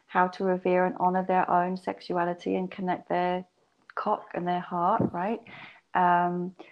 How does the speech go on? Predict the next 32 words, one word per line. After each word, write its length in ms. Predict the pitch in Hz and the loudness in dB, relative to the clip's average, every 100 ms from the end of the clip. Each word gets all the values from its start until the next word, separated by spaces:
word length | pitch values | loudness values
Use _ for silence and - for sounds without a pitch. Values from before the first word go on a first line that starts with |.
| - - - - | -20 -20 -20 -4
and 120 | 202 | -2
how 140 | 202 202 | 0 -2
to 180 | - 185 | 0 4
really 300 | 190 - - | 4 4 2
embody 540 | 185 175 175 190 196 | 0 2 2 4 2
that 380 | 185 175 196 - | 2 2 2 -2
in 100 | 180 | -4
a 60 | 175 | -4
beautiful 440 | 180 180 175 180 | -2 -2 -2 -2
way. 240 | 170 170 185 | 0 0 2
They're 120 | 240 262 | 2 2
not 180 | 302 | 0
shown 420 | - - 190 180 180 | -2 0 2 2 2
that. 200 | 175 - | 0 0
They're 120 | 226 | -2
not 220 | 233 - | -2 -6
taught 260 | - 185 - | -4 -4 -4
that. 280 | 170 175 - _ | -4 -4 -6 _
So 180 | - 220 | 2 2
it's 200 | - 220 | 2 2
like 260 | 214 - | 2 2
we're 100 | 208 | 0
all 240 | - 214 233 | 4 4 6
having 340 | 226 214 196 | 2 0 -4
to 100 | 196 | -4
learn 320 | 190 180 190 185 | 0 2 2 0
this 220 | 185 - | -4 -6
and 120 | 185 | -8
figure 260 | - 180 185 | -4 -2 -2
it 100 | - | -2
out 200 | 185 - | -4 -6
together. 520 | 190 180 180 170 | -2 0 2 0